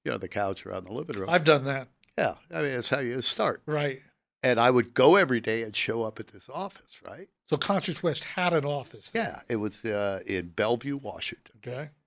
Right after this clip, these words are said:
Speaker 1: And you had Paul Gongaware, um, uh, Tom Hewlett, Bassett, Terry Bassett. I mean, some really great, Dan Fiala,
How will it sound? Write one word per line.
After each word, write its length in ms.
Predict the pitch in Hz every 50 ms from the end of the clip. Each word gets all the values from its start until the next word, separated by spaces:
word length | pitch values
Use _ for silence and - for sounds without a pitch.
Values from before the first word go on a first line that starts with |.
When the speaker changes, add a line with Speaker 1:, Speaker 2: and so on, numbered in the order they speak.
| -
Speaker 1:
And 200 | - 95 92 92 95
you 140 | 92 92 85
had 500 | 90 92 90 87 82 82 80 78 78 _ _ _ _ _ _ _ _ _ _ _ _
Paul 280 | - - 113 117 113
Gongaware, 1080 | 107 104 107 113 113 110 110 120 117 113 113 110 113 113 113 113 113 113 113 107 107 110 _ _ _ _ _ _ _ _ _ _ _ _ _ _ - -
um, 720 | 80 80 85 85 85 85 82 82 80 78 80 80 - - _ _ _ _ _ _ _ _ _ _ _ _ _ _ _ _ _ _
uh, 400 | 78 80 78 78 76 73 73 73 71 67 65 _ _ _ _ _ _ _ _ _
Tom 240 | - 120 120 120 123
Hewlett, 800 | 113 - - 123 127 117 110 110 110 107 107 107 107 - _ _ _ _ _ _ _ _ _ _ _ _ _ _ _ _ _
Bassett, 640 | - 87 92 101 104 107 - - 113 110 107 - -
Terry 280 | - 92 95 98 104 98
Bassett. 720 | 98 95 98 101 98 - - - 110 107 104 104 104 101 - _ _ _ _ _ _ _ _ _ -
I 60 | 107 107
mean, 180 | 123 123 123
some 180 | - - 170 - _
really 180 | 220 208 175 113
great, 420 | - - 104 104 90 - _ _
Dan 260 | - 95 98 98 101 95
Fiala, 840 | - - 101 95 92 98 101 101 101 101 101 101 101 101 98 -